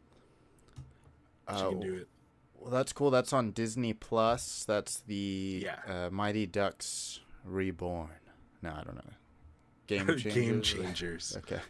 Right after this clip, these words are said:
Speaker 1: And they're not, 'cause it's funny too, because this, the team that they make isn't the Mighty Ducks, 'cause that's who they're, like, against now.
Speaker 2: Yeah, that,
Speaker 1: So
Speaker 2: you
Speaker 1: it's
Speaker 2: know,
Speaker 1: just
Speaker 2: they're
Speaker 1: funny
Speaker 2: trying to do
Speaker 1: that
Speaker 2: the Cobra Kai type of thing.
Speaker 1: Yeah, exactly. Right.
Speaker 2: It,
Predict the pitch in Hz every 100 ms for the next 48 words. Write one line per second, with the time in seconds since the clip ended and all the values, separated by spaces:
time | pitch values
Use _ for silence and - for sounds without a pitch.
0 | - - - - 127 139 143 147 135 156
1 | 139 139 - - 180 170 - 151 123 113
2 | 113 - - 113 110 - 139 131 131 107
3 | 104 113 - 113 117 110 98 98 90 123
4 | 139 127 - - 98 98 107 95 90 87
5 | 90 90 90 98 123 - 82 82 107 110
6 | 107 107 117 147 175 113 104 151 156 147
7 | 156 113 147 139 127 120 110 113 98 101
8 | - 90 87 87 90 90 90 - - 95
9 | 90 90 - 95 107 104 92 98 98 101
10 | 92 - 90 92 - - 95 95 - -
11 | 117 120